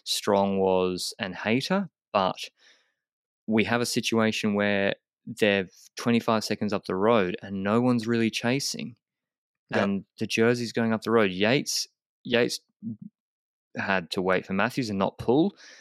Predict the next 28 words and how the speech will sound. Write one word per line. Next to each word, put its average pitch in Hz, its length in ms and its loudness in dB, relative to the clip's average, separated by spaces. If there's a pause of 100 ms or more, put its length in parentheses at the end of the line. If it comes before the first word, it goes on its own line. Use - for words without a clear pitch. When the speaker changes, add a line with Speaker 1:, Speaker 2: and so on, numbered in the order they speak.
(200)
Speaker 1:
Matthews 101 580 -2
was 95 80 -4
a 90 80 -4
minute 104 260 0
behind. 117 400 0
Yates 101 480 0 (100)
wasn't 98 340 0
a 85 80 -6
dick. 101 320 -2
He 92 100 -6
just 90 240 -6
sat 92 160 2
on 87 80 -2
the 85 80 -8
back. 117 380 -2 (100)
He 98 140 -8
didn't, 90 320 -2
like, - 280 -6
actively - 640 -8 (360)
interrupt 92 600 -2
the, 85 320 -6
the 92 80 -6
move. 147 460 2 (960)
And 101 100 -4
as 113 140 2
you 113 60 0
said, 143 340 2
like, 92 180 -8